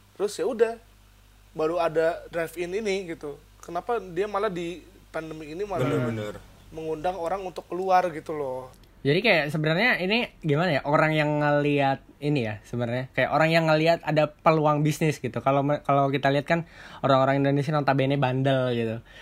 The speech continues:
Speaker 3: yang kayak pengen, eh, apa ya, membengkokkan peraturan se-, sejauh
Speaker 2: Bener.
Speaker 3: mungkin, yang penting nggak patah gitu. Jadi
Speaker 2: Iya,
Speaker 3: kayak
Speaker 2: bener.
Speaker 3: sebenarnya pinter sih kayak orang yang bikin ini, cuma kayak, eh,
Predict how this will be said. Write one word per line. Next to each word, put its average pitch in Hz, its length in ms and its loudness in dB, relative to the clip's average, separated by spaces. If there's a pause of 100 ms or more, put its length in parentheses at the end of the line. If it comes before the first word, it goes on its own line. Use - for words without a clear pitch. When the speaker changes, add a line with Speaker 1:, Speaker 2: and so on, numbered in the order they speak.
(160)
Speaker 3:
yang 123 320 0
kayak 123 720 0
pengen, 135 560 0 (640)
eh, 143 320 6
apa - 260 -6
ya, 120 180 0 (520)
membengkokkan 170 1120 2 (480)
peraturan 175 560 4
se-, 196 400 2
sejauh 175 480 6
Speaker 2:
Bener. 175 80 2
Speaker 3:
mungkin, 175 240 2
yang 170 160 4
penting 156 240 -2
nggak 170 160 6
patah 165 400 4
gitu. 120 320 -2 (240)
Jadi 165 160 4
Speaker 2:
Iya, 220 80 0
Speaker 3:
kayak 175 240 4
Speaker 2:
bener. - 400 -12
Speaker 3:
sebenarnya 202 440 2 (280)
pinter 254 320 8
sih 233 320 4
kayak 170 240 4
orang 165 240 4
yang 156 140 4 (180)
bikin 147 240 2
ini, 165 160 0
cuma 180 160 -2
kayak, 170 320 0
eh, 143 420 2